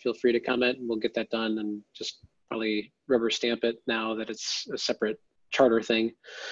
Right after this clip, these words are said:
Um, I'm sure we're probably gonna churn more on docs as time progresses.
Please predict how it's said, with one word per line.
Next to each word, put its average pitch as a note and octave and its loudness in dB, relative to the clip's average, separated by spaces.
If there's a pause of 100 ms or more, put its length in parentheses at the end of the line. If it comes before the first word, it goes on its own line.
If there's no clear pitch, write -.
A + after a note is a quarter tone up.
(360)
Um, A#2 4
I'm C#3 4
sure D3+ 10
we're C#3+ 12
probably C3+ 4
gonna B2 4
churn B2 2
more B2 2
on A#2 0
docs A#2 -2
as A2 -6
time A#2+ -6
progresses. A#2+ -6